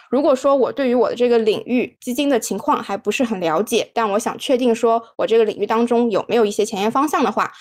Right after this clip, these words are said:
我也可以去看一看，比方说国自然的一些基金，它历年都资助了哪一些方向，跟我自己的领域当中做一个这个，呃，对比验证或者是映射，找一找有没有这样一些，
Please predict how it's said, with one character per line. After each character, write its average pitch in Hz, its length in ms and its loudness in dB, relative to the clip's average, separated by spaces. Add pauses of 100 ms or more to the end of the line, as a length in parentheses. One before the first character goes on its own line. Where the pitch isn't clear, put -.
(200)
我 208 80 4
也 226 100 4
可 226 160 -4
以 214 80 4
去 214 140 -2
看 285 260 -2
一 220 80 4
看， 226 280 -2
比 170 100 -8
方 220 160 -2
说 220 140 0
国 175 160 0
自 254 120 -4
然 208 160 0
的 202 60 2
一 208 40 2
些 240 140 2
基 254 140 -2
金， 302 260 0 (200)
它 269 160 -2
历 302 180 2
年 180 260 2
都 214 160 2
资 240 200 -2
助 262 140 4
了 196 100 2
哪 170 80 -6
一 117 100 -6
些 214 160 -2
方 233 220 2
向， 240 200 -2 (240)
跟 285 220 2
我 226 140 2
自 269 120 -6
己 226 120 -8
的 190 100 2
领 208 160 0
域 196 100 -2
当 208 220 0
中 214 80 -8 (300)
做 220 180 2
一 170 140 0
个 180 160 0
这 185 160 -2
个， - 260 -4 (300)
呃， 180 180 -2
对 247 220 0
比 - 220 -10
验 240 200 2
证 240 240 0
或 - 140 -4
者 - 80 -6
是 - 160 -4
映 240 200 2
射， 254 380 0
找 - 200 -4
一 208 100 0
找 214 240 -2 (140)
有 180 120 -4
没 170 120 -2
有 214 100 2
这 220 100 -2
样 208 220 -2
一 190 40 -10
些， 196 320 0